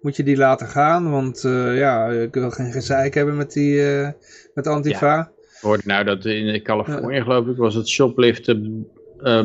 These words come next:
Speaker 2: beneden de duizend dollar, werd überhaupt niks mee gedaan. Dus dat
Speaker 1: Ja.
Speaker 2: betekent dat een heleboel winkels zijn daar inderdaad, hebben de winkel moeten sluiten, omdat, ja, ze, ze mo-, ja, of je laat je helemaal leeg plunderen door mensen die weten gewoon dat ze niet vervolgd gaan worden.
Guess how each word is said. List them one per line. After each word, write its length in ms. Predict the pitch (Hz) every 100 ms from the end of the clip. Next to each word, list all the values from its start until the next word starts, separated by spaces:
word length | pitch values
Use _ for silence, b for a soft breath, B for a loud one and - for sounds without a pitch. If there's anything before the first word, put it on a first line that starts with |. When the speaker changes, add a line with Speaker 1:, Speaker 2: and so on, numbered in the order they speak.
| 107
Speaker 2:
beneden 420 | 107 110 113 110 107
de 140 | 101
duizend 420 | 113 113 104 107
dollar, 460 | 107 107 110 110 104
werd 280 | 104 95 107
überhaupt 460 | 110 98 107 110
niks 360 | 107 104 95 -
mee 200 | 101 95
gedaan. 460 | 98 95 82 85 87
Dus 160 | 104
dat 100 | 110 101
Speaker 1:
Ja. 60 |
Speaker 2:
betekent 280 | 113 113 104
dat 200 | 117 - - b b b
een 80 | 123
heleboel 420 | 131 131 120 113 113
winkels 360 | 139 127 117
zijn 200 | 135 120
daar 120 | 110
inderdaad, 380 | 117 110 123 127
hebben 180 | 110 110
de 60 | 107
winkel 240 | 131 127
moeten 260 | 117 113 107
sluiten, 500 | - 143 127 120 101
omdat, 420 | 101 110 110 - _ b b -
ja, 300 | 135 101 - _ _ _
ze, 360 | - 120 117 -
ze 120 | 127
mo-, 220 | 123 - - -
ja, 320 | 131 127 117
of 160 | 127 117
je 100 | 127
laat 200 | 123 120
je 60 | 127
helemaal 240 | 127 120
leeg 280 | 127 139 -
plunderen 540 | 131 107 104 101 123
door 140 | 123 117
mensen 320 | 117 113 113
die 120 | 110
weten 320 | 113 123 123
gewoon 260 | 104 110 110
dat 200 | 107 104
ze 120 | 117
niet 320 | 107 120 110
vervolgd 360 | - 104 143 139
gaan 160 | 117 101
worden. 340 | 92 92